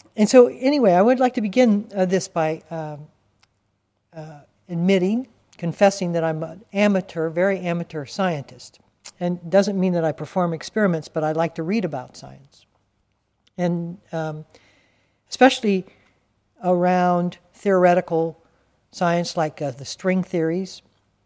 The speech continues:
and also, uh, quantum mechanics, because I see so much of Dharma coming together, uh, in the possibility of science.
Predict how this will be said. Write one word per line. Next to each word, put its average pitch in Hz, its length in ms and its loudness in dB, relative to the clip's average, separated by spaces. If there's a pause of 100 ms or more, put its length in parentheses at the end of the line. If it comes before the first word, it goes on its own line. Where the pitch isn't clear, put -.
(920)
and 165 420 -2 (120)
also, 170 640 0 (160)
uh, 156 180 -6
quantum 208 380 4
mechanics, 143 440 -10
because 156 300 -10
I 151 60 -6
see - 200 -8
so 202 280 -4
much 185 240 -4
of 135 200 -8
Dharma 156 540 -4 (1080)
coming 180 260 -4
together, 156 720 -2 (380)
uh, 151 240 -4
in 165 200 -6
the 151 60 -8
possibility 156 800 -4
of 139 100 -14
science. 139 560 -14